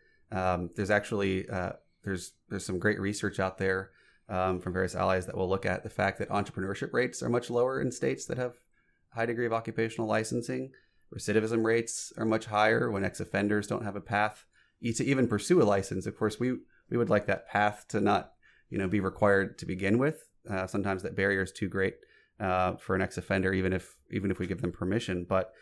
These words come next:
uh, in order for people to, uh, as we'd say, kind of reach their true potential, I think you first have to allow them to,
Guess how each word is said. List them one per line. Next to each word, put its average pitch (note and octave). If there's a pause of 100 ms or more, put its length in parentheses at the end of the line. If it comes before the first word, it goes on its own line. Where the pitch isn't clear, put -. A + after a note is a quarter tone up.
(340)
uh, F#2
in A2
order A2+
for -
people G2+
to, F#2+ (140)
uh, F#2
as F#2
we'd F#2+
say, F#2
kind F2
of F2
reach F#2+
their F2+ (380)
true C3
potential, G2+
I G2+
think G#2
you G#2
first A2
have G2+
to G2+
allow G2
them G2+
to, G2+